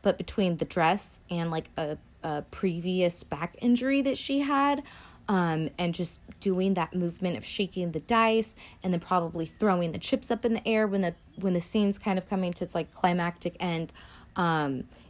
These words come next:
it really, really fucked up her back. So it just, I always like to be reminded of, like,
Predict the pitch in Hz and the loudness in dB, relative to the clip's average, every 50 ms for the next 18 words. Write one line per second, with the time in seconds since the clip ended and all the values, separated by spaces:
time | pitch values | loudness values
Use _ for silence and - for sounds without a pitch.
0 | - - 185 180 185 - - 160 165 185 170 170 160 165 160 160 160 151 143 - | -4 2 2 2 2 2 -2 -2 0 2 4 4 2 2 -2 -2 -4 -4 -6 -10
1 | - - - - - 196 170 185 190 185 165 147 165 151 143 143 143 - - - | -18 -20 -20 -12 -10 -4 0 2 2 2 2 2 -2 -4 -4 -8 -12 -16 -20 -20
2 | - - 180 170 - - 175 160 - - - - 160 - - - 143 143 139 - | -6 -4 -4 -4 -4 -4 -6 -6 -6 -6 -6 -6 -6 -6 -4 -4 -4 -4 -4 -10
3 | - - - - - - - 190 170 170 170 160 - - 180 170 - - 214 202 | -14 -16 -14 -12 -6 0 2 2 4 4 4 2 2 -2 -6 -6 -2 0 2 2
4 | 190 - - - - - - - - - - - - _ - - - - - - | 2 0 -4 -6 -8 -12 -18 -20 -20 -20 -20 -20 -20 _ -20 -20 -20 -20 -20 -20
5 | - - - - - - - - - - - - - - - - 202 196 208 233 | -20 -20 -20 -20 -20 -20 -20 -20 -20 -20 -20 -20 -20 -14 -8 -2 2 4 6 6
6 | 247 262 269 254 247 226 - 202 185 185 - - 185 170 190 185 175 180 170 165 | 6 6 6 6 4 4 4 2 0 0 -2 -6 -2 0 0 0 2 0 0 0
7 | 160 156 156 151 165 160 156 147 - - - 165 156 156 147 147 143 143 143 139 | 0 -2 0 0 2 2 2 0 -2 -2 -2 -2 -2 -2 -4 -4 -2 -2 -4 -6